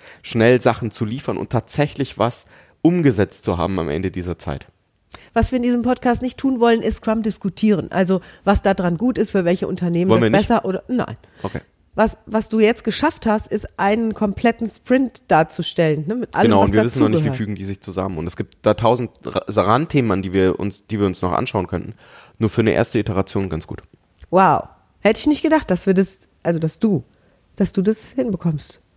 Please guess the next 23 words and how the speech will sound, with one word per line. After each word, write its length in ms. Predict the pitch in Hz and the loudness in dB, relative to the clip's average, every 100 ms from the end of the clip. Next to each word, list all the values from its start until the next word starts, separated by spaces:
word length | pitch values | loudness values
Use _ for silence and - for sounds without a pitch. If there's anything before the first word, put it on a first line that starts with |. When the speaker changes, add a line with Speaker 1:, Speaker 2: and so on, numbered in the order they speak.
| _ _ _ _ _ | _ _ _ _ _
Speaker 2:
Voll 340 | - - 339 330 | -8 -2 0 2
gut. 300 | 330 208 - _ _ _ _ _ _ _ _ _ _ _ _ _ _ _ _ _ _ _ _ _ _ | 2 0 -4 _ _ _ _ _ _ _ _ _ _ _ _ _ _ _ _ _ _ _ _ _ _
Speaker 1:
Und 220 | - 185 - - | 0 0 -4 -4
woher 260 | 98 104 101 | 2 4 4
wissen 200 | 127 117 | 2 4
wir, 100 | 95 | 4
wann 120 | 90 | 4
wir 60 | |
fertig 300 | 90 95 101 | 2 0 0
sind, 180 | - 82 | -4 -4
ist 100 | - | -2
ja 60 | 80 | 0
manchmal 280 | 80 80 80 | 0 0 -4
die 60 | |
Frage. 340 | - 80 113 160 _ _ _ _ - - - | 0 0 0 -4 _ _ _ _ -20 -14 -4
Und 120 | 95 | 0
bei 80 | 90 | 2
Scrum 260 | - 110 | 2 0
ist 120 | 110 | 2
die 80 | - | 0
Antwort 240 | - 104 - | 0 0 0
ganz 160 | 98 | 0
einfach. 320 | - - - | -2 -8 -12